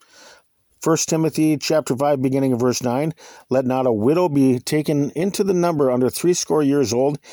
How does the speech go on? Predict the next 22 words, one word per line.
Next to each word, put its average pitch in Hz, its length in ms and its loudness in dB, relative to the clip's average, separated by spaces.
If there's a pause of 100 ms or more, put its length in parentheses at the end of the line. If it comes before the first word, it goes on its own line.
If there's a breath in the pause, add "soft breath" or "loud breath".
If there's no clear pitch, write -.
(240 loud breath)
having 104 340 -2
been 107 160 -2
the 107 80 0
wife 110 400 0
of 92 220 -4
one 113 260 0
man, 113 340 -2 (280 loud breath)
well 117 340 2
reported 165 560 0
of 127 160 0
for 107 160 -2
good 110 560 0
works." 107 680 -2 (720 soft breath)
If 98 120 -4
she - 140 -2
have 101 220 0
brought 117 240 2
up 110 80 -6
children, 143 420 0
if 123 100 -2
she 131 180 0
have 110 300 0